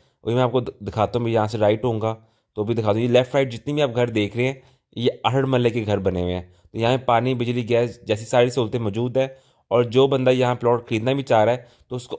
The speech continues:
on ground possession प्लॉट मिलेगा। और इसको किस-, क्योंकि इसके ऊपर काम कर रहे हैं, वैसे तो सारा on ground जगह है,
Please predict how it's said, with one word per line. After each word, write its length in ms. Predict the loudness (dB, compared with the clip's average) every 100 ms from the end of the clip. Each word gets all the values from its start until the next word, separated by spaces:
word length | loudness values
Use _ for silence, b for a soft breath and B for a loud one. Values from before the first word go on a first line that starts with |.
| 0
on 140 | 2
ground 200 | 0 0
possession 340 | 0 0 0
प्लॉट 200 | 0 0
मिलेगा। 420 | 2 2 2 0 -2 b b b -2
और 180 | 0 0
इसको 200 | -2 -8
किस-, 220 | -8 -8
क्योंकि 340 | -6 -4 -4 -4
इसके 140 | -4
ऊपर 120 | -4 0
काम 260 | 2 2
कर 180 | 2 0
रहे 80 | 2
हैं, 60 |
वैसे 160 | 0 -2
तो 80 | -6 -6
सारा 240 | 2 2 4
on 160 | 2
ground 200 | 0 0
जगह 220 | 2 2
है, 140 | 2